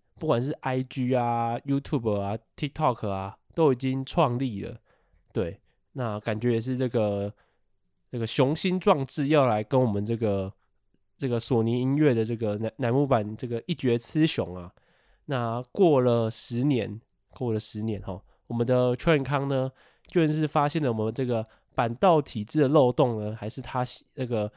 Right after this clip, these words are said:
发现他在这个乃木坂已经遭到这个权力的架空呢？还是我们 Avex 唱片展现出了这个十足的诚意，亦或是说我们的秋元康另有一些想法？这背后呢，这些复杂的公司关系，老实说我们也搞不太清楚。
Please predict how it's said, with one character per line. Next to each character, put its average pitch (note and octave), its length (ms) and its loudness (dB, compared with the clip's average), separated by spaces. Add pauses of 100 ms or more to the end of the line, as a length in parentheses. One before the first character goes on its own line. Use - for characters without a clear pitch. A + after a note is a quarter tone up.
(160)
发 C3+ 180 0
现 D3 160 -2
他 C3 120 -2
在 C3 160 0
这 B2+ 120 -2
个 A2+ 180 0
乃 A2 140 -2
木 C#3 100 2
坂 A#2+ 220 2
已 - 20 0
经 B2 180 -6
遭 B2 180 2
到 B2+ 160 0
这 B2+ 120 -4
个 G#2+ 160 -2 (260)
权 A#2 300 0
力 D#3 140 2
的 C3 80 0
架 B2 260 0
空 B2 280 -4
呢？ A#2+ 180 -2 (340)
还 A2 140 -4
是 D3+ 160 0
我 B2+ 80 2
们 A#2 160 -2
Avex D#3 360 0
唱 C#3+ 200 -4
片 C#3+ 180 -2
展 A#2 160 -2
现 C#3 160 -2
出 B2+ 240 -2
了 A#2 60 0
这 B2 120 -2
个 A#2 220 0 (140)
十 C#3+ 260 0
足 D#3+ 160 4
的 C#3 60 6
诚 B2+ 320 -2
意， D3+ 240 -2 (500)
亦 E3+ 100 0
或 D#3+ 140 2
是 D#3+ 140 -2
说 C#3 220 4
我 B2+ 40 4
们 A2+ 140 2
的 A2 60 2
秋 - 160 2
元 C#3 100 4
康 C#3 320 -4
另 E3+ 200 0
有 A#2 200 0
一 C3+ 40 0
些 C3+ 140 -2
想 B2 280 -6
法？ F#2+ 320 -6 (520)
这 F#3+ 120 -2
背 G3 260 2
后 F#3 200 4
呢， C#3+ 180 2
这 F3 120 -4
些 E3+ 140 0
复 E3+ 260 -4
杂 B2 160 0
的 B2 120 -2
公 D#3 240 2
司 - 200 -6
关 D3+ 240 2
系， D3 160 -6
老 A#2+ 160 0
实 B2 60 -6
说 D3 100 2
我 C3 40 -4
们 A#2+ 100 0
也 A2+ 60 0
搞 G#2+ 180 0
不 A2 60 -6
太 C#3+ 120 0
清 C3+ 240 -4
楚。 - 280 -10